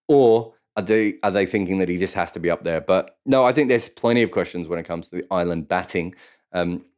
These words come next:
they have not been able to replicate that level of batting, uh, that they had before. And it's, I know it's a big concern, uh, within Irish cricket at the moment. And I'm not sure that there's, there's maybe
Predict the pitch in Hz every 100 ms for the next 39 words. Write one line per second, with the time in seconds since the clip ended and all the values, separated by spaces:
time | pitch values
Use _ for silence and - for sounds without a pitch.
0 | _ 101 95 107 107 113 113 113 101 92
1 | 95 92 87 101 98 95 95 90 95 -
2 | 92 92 87 - - - - 85 85 -
3 | 85 85 82 90 90 87 87 80 - 87
4 | 82 85 - _ _ - 90 90 85 -
5 | _ 98 92 - - _ - 127 117 -
6 | 90 117 107 - 107 101 95 98 95 90
7 | 87 92 87 85 85 - 113 - 90 -
8 | 87 87 92 107 - _ _ _ 101 101
9 | 98 101 117 - - 117 107 101 98 90
10 | 101 95 90 - - _ _ _ - 104
11 | 120 113 110